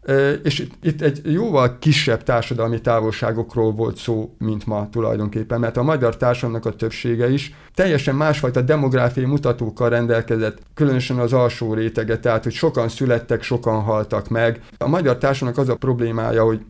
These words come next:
sok gyerek vagy kevés gyerek születik. Itt inkább még a sok gyereket tartják problematikusnak. Egyáltalán nem kivételes a nagycsáda, hogy hat, hét, nyolc, kilenc gyerek van, tehát még a huszadik század első felében is.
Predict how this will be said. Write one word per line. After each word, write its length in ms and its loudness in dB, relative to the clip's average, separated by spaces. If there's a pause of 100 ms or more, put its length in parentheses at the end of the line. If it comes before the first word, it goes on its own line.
sok 260 2
gyerek 260 4
vagy 180 -2
kevés 360 2
gyerek 280 0
születik. 400 -2
Itt 100 -16
inkább 240 0
még 140 0
a 40 0
sok 260 0
gyereket 440 0
tartják 460 0
problematikusnak. 1000 -2
Egyáltalán 460 2
nem 160 2
kivételes 680 0
a 120 2
nagycsáda, 500 2
hogy 280 0
hat, 440 2
hét, 380 -2
nyolc, 360 0 (260)
kilenc 440 4
gyerek 320 0
van, 200 -2
tehát 220 2
még 180 0
a 80 4
huszadik 360 0
század 420 2
első 360 0
felében 540 -4
is. 280 -14